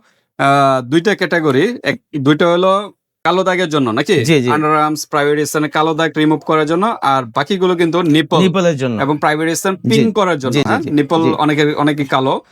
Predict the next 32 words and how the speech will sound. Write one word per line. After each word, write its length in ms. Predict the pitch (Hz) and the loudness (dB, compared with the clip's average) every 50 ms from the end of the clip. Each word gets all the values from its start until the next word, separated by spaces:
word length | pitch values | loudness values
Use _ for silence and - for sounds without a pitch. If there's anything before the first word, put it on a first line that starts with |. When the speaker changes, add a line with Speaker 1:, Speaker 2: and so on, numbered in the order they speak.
| _ _ _ - 120 | _ _ _ -4 0
Speaker 2:
জি। 100 | 117 120 | 0 2
Speaker 1:
হ্যাঁ? 140 | - - 127 | 0 0 -2
বেস্টটা 520 | 110 113 147 160 156 - - 202 190 185 | -2 -2 -2 -2 -2 0 0 0 0 0
কিন্তু 280 | 175 175 170 165 175 170 | 0 -2 0 0 0 0
ফর্সা, 400 | 143 143 123 - - 110 95 - 104 | 0 -2 -4 -2 -4 -6 -6 -4 -2
নিপলটা 360 | 120 - - 180 151 120 170 | -2 0 0 0 0 0 -2
Speaker 2:
জি, 60 | 147 | -2
Speaker 1:
কালো। 240 | 139 127 107 101 95 | -2 -4 -4 -4 -2
Speaker 2:
নিপলটা 280 | - 135 131 143 139 147 | 0 0 2 2 0 0
Speaker 1:
তাদের 140 | 151 160 156 | 0 -2 -2
Speaker 2:
কালো। 60 | 113 | -2
Speaker 1:
জন্য 240 | 170 165 165 165 156 | -2 -2 -2 0 0
কিন্তু 300 | 170 165 175 208 233 233 | 0 0 2 0 0 2
Speaker 2:
জি। 60 | 123 | 0
Speaker 1:
এটা 200 | 143 147 151 143 | 0 2 2 2
ইউজ 220 | 143 135 127 113 | 2 2 0 0
করতে 240 | - 131 113 - 131 | -2 -4 -2 -2 -2
পারেন, 260 | 110 123 131 202 311 330 - | -2 0 0 0 -2 -2 -2
Speaker 2:
হুম, 180 | 143 135 127 123 | -2 0 0 0
হুম। 100 | 117 107 | 0 0
Speaker 1:
হ্যাঁ? 380 | 98 226 202 160 - - 131 | 0 0 0 0 0 0 -2
এবং 240 | 131 127 143 135 139 139 | -2 -2 -2 -2 -2 0
প্রাইভেট 300 | - 143 147 151 156 147 | 0 -2 0 0 -2 -4
স্থানও 340 | 151 - - 160 147 143 135 | -4 -2 -2 0 2 2 2
এগুলো 240 | 131 123 123 120 117 | 2 2 2 2 2
ইউজ 220 | 113 110 101 - | 2 0 0 -2
করতে 220 | - 104 - 104 | -6 -4 -4 -4
পারেন, 240 | 92 - 113 - 90 | -4 -4 -4 -2 0
Speaker 2:
জি। 120 | 120 143 107 - _ _ | 0 0 0 0 _ _
Speaker 1:
হ্যাঁ? 160 | - 202 190 | -4 -2 -2
পিঙ্কিশ 520 | 135 _ - 147 143 131 135 139 131 - - | -2 _ 2 2 2 2 2 0 -2 0 -2
করবে। 280 | - 107 92 87 87 | -4 -4 -2 -4 -8